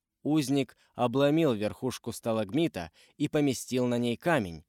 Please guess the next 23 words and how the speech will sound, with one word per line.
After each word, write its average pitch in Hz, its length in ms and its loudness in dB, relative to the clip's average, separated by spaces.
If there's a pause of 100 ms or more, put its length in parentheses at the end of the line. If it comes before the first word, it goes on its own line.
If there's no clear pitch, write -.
(140)
выскоблив 120 640 -2
в 104 140 -2
нём 131 320 2 (180)
небольшое 127 580 2
углубление, 117 800 -2 (220)
чтобы 135 460 -4
собирать 131 540 0
драгоценную 117 720 -2
влагу, 131 460 0 (120)
падавшую 120 580 0
по 98 160 -6
капле 107 420 0 (180)
через 131 340 -2
каждые 120 420 0
двадцать 113 420 -4
минут 120 380 -2 (180)
с - 140 -12
утомительной 120 720 0
регулярностью 113 920 -2 (260)
маятника. 92 840 -4 (480)
Десертная 110 800 -4
ложка 107 340 -4
воды 98 420 -2